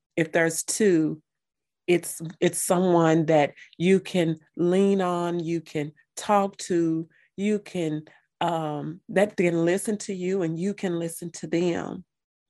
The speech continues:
But it's better to be two than one. So then you can ask that question, who is my support team? And then P is provide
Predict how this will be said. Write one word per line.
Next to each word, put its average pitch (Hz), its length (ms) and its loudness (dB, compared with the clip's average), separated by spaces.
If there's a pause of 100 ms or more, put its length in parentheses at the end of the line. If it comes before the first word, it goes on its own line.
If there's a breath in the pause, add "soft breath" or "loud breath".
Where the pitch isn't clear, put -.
(100)
But 175 300 6 (320 loud breath)
it's 165 240 -2
better 165 680 2 (640)
to 185 160 -2
be 156 500 -2
two 170 340 -2
than 151 260 -6
one. 156 480 -8 (1400)
So - 180 2
then 190 160 2
you 196 60 2
can 185 120 -2
ask 180 260 -2
that 165 160 -4
question, 185 520 -4 (380)
who 240 120 0
is 240 160 -2
my 240 180 -2
support 269 520 -6
team? - 480 -10 (1040)
And 185 160 0
then 214 240 4
P 208 480 -2 (340 loud breath)
is 190 240 2
provide 185 920 -2